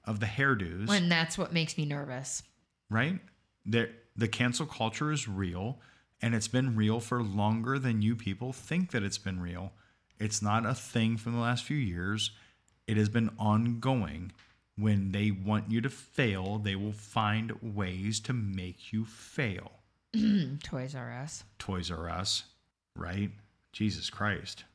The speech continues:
Speaker 1: All of a sudden that hits closer to home, doesn't it?
Speaker 2: It did
Speaker 1: But
Speaker 2: when it happened. I didn't fucking understand it when it happened. It
Speaker 1: the
Speaker 2: never
Speaker 1: comple-,
Speaker 2: made sense
Speaker 1: and then
Speaker 2: to
Speaker 1: the
Speaker 2: me.
Speaker 1: complexity of the thing, once it's explained, it's like, "You motherfuckers."
Speaker 2: Yeah.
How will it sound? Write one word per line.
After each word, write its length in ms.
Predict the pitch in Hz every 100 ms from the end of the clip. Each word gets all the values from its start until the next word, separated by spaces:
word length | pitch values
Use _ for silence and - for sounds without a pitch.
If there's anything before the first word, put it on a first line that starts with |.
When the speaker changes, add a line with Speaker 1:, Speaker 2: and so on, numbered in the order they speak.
| _ _ - _ -
Speaker 1:
All 120 | 107
of 60 |
a 60 | 85
sudden 260 | - 92 92
that 200 | 104 110
hits 260 | 95 92
closer 340 | - 95 - 90
to 60 |
home, 240 | 90 92 92
doesn't 280 | 117 110
it? 120 | 95 87 - - _ - - - - - _ _ _ _ _ - _ _ - -
Speaker 2:
It 140 | 208 180
did 120 | 196
Speaker 1:
But 140 | 180
Speaker 2:
when 80 | 165
it 60 | 147
happened. 600 | 147 175 214 143 143 - -
I 120 | 175
didn't 280 | 196 175 170
fucking 280 | 151 156 151
understand 440 | 151 151 151 147
it 120 | 151
when 120 | 143 139
it 60 |
happened. 480 | 135 185 196 127 139
It 120 | 151
Speaker 1:
the 80 | -
Speaker 2:
never 260 | 165 185 214
Speaker 1:
comple-, 180 | 120 -
Speaker 2:
made 100 | -
sense 140 | 123
Speaker 1:
and 100 | 120
then 180 | 123 123
Speaker 2:
to 60 |
Speaker 1:
the 40 | 117
Speaker 2:
me. 60 |
Speaker 1:
complexity 580 | 123 110 135 - 135 113
of 60 | 101
the 60 | -
thing, 280 | 107 101
once 220 | 107 107 107
it's 160 | -
explained, 460 | 98 - 127 131 95
it's 140 | -
like, 260 | 98 95 - - -
"You 220 | 110 165 269
motherfuckers." 1400 | 156 107 107 104 165 180 - - 180 - - - - - - _ _
Speaker 2:
Yeah. 240 | 143 87